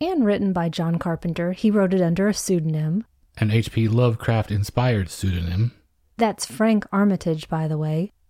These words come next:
Speaker 1: And it stars Roddy Piper, Keith David, Meg Foster, Peter Jason, and Raymond Saint-Jacques. A drifter discovers a pair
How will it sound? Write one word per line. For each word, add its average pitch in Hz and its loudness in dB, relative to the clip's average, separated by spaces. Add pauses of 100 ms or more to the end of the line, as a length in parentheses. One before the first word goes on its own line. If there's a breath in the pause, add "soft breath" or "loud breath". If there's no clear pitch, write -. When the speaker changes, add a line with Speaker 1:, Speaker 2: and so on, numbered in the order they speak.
(100)
Speaker 1:
And 220 2
it - -4
stars 180 -2 (100)
Roddy 247 0
Piper, 185 -4 (140)
Keith - 0
David, 170 -2 (180)
Meg 214 2
Foster, 170 -6
Peter 269 2
Jason, 196 -2 (100)
and 196 0
Raymond 240 4
Saint-Jacques. 175 -4 (640)
A 196 -8
drifter 185 -2
discovers 180 -2
a 180 -12
pair 269 -2